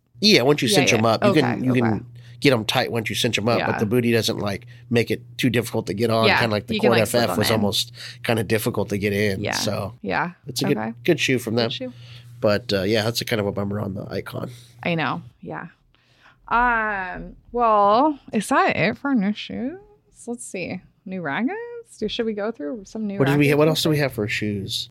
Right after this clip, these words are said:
Speaker 2: Um,
Speaker 1: Um, Cyber, Vapor, Asics, Mizuno.
Speaker 2: We're playtesting the New Balance nine nine sixes right now.
Speaker 1: Oh,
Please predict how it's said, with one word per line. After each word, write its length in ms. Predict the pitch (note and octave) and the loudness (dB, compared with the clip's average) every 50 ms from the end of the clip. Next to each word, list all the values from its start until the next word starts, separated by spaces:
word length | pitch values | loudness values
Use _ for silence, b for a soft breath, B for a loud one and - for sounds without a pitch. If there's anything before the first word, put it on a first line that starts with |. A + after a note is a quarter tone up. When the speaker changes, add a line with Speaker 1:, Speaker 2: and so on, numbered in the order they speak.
| _ _ - | _ _ -16
Speaker 2:
Um, 580 | G#3 G#3+ A3 G#3+ G#3+ G#3 G3+ - - - - - | -12 -12 -10 -10 -10 -12 -12 -12 -12 -8 -6 -2
Speaker 1:
Um, 640 | A#2 A2 G#2+ G#2 G2+ G2 G2 F#2+ F#2 F#2 F#2 F#2+ G#2 | 0 0 0 0 0 -2 -2 -4 -6 -8 -10 -10 -10
Cyber, 720 | - - A#2+ B2 C3+ C#3 C#3 C#3+ C#3 C#3 C#3 C3+ C3 B2+ B2 | -6 -4 -2 0 0 2 2 2 4 4 4 2 2 0 2
Vapor, 680 | B2+ A#2+ A#2+ A#2 - B2+ B2+ A#2+ A#2 A#2+ A2+ G#2+ A2+ B B B B B B B - - - | 0 0 0 0 0 2 2 2 2 2 0 -2 -6 B B B B B B B -14 -8 -6
Asics, 800 | G#2 G#2+ G#2 - - G#2+ G#2+ G#2+ G#2 G#2 G2+ - - - - - - - B B B B B B B B B B B B B B - - | -4 -4 -2 -2 -2 -2 0 0 0 -2 -4 -6 -10 -12 -12 -12 -14 -20 B B B B B B B B B B B B B B -10 -8
Mizuno. 1000 | F#2+ G2+ G#2+ A#2 A#2 C3+ B2+ B2+ B2+ B2+ B2+ B2+ B2+ C3 C3 B2+ B2+ B2+ B2 A#2+ | -6 -6 -6 -4 -2 -2 0 0 0 0 0 0 0 0 0 -2 -2 -2 -2 -2
Speaker 2:
We're 260 | A#2+ D4+ E4 E4+ F4 D4 | 0 2 4 4 2 2
playtesting 680 | - F4 E4+ E4+ F4 - G4+ G4 F4+ B3 G#4+ G#4 G4+ G4 | 4 4 4 4 4 4 4 2 2 2 0 2 2 4
the 100 | G4 F4 | 4 6
New 240 | C4+ C#4+ C#4+ D4+ D4+ | 6 6 6 4 4
Balance 420 | D#4 D#4 D4 D4+ D#4 D4+ D4+ D4+ C4+ | 4 2 4 4 2 2 2 0 0
nine 160 | C4 C4 B3+ | 0 0 2
nine 240 | B3+ B3 A#3+ A#3+ A#3 | 2 2 2 2 2
sixes 760 | - - - - D#4+ D4 D#4 - - - D#4 D#4 D4+ C4+ D4 | 0 -2 -2 0 2 2 0 -2 -4 -4 -4 -2 -2 -2 -2
right 460 | C#4 C4+ C#4+ D4 D4 C#4+ C#4+ C4+ - | -2 0 2 2 4 4 2 2 2
now. 400 | C4 C4 C4 C4+ C#4+ D4+ D4+ C4+ | 2 2 4 4 4 4 4 6
Speaker 1:
Oh, 60 | - | 8